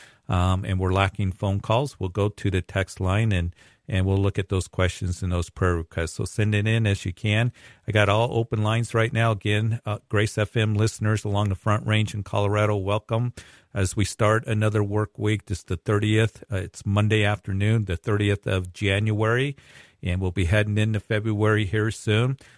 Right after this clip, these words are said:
I wanna welcome all those listening on Radio by Grace throughout the country, many stations. Uh, I know there's over seventy, uh, but I'm not quite sure exactly how many there are.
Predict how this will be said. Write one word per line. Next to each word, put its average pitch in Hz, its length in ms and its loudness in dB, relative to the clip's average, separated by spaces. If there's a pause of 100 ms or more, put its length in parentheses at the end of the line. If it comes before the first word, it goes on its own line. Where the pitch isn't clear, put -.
(140)
I 98 80 -2
wanna 101 220 2
welcome 107 380 0
all 107 120 4
those 107 340 -2
listening 107 500 0
on 95 180 2
Radio 107 480 2
by 95 260 0
Grace 101 680 0
throughout 101 440 -2
the 101 80 -4
country, 110 460 -4
many 104 280 0
stations. 120 880 -2 (460)
Uh, 92 580 0
I 104 120 -2
know 110 160 0
there's 104 240 0
over 98 240 0
seventy, 90 720 0 (320)
uh, 92 260 -4
but 92 180 -6
I'm 98 120 0
not 101 260 -4
quite 104 260 -2
sure 107 280 -2
exactly 101 480 -2
how 101 160 0
many 92 240 0
there 85 240 -4
are. 95 420 0